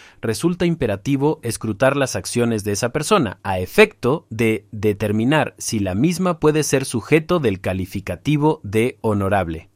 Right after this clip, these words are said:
La Corte de Constitucionalidad, al referirse al vocablo honorabilidad, coincide con la apreciación expuesta al señalar que, sobre este aspecto, cabe considerar que el vocablo honorabilidad,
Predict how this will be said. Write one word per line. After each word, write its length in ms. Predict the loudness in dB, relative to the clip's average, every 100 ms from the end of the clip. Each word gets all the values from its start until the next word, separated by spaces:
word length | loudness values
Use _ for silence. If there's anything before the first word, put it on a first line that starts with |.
| _
La 200 | -8 -2
Corte 260 | -2 0 -2
de 140 | -2
Constitucionalidad, 960 | -6 -8 -8 -6 -4 -2 -2 -2 -2 -4
al 120 | -6 -4
referirse 540 | -4 -4 -2 -2 -2
al 80 | -4
vocablo 440 | -4 -4 -4 -4
honorabilidad, 760 | -2 0 0 -2 -4 -4 -4 -4
coincide 540 | -4 -4 -2 -2 -2
con 180 | -2 -4
la 60 | -4
apreciación 560 | -6 -6 -6 -4 -4
expuesta 560 | -4 -6 -4 -4 -2 -6
al 80 | -4
señalar 440 | -4 -2 -2 -4
que, 200 | -6 -8 -12 _ -16 -16 _
sobre 340 | -4 -2 0
este 160 | 0 -2
aspecto, 540 | -2 -2 -2 -4 -6 -4
cabe 240 | -2 -2
considerar 560 | -2 -4 -4 -4 -2 -2
que 100 | -4
el 100 | -4
vocablo 560 | -6 -2 -2 0 -4 -4
honorabilidad, 880 | 0 2 2 0 -4 -2 -2 -2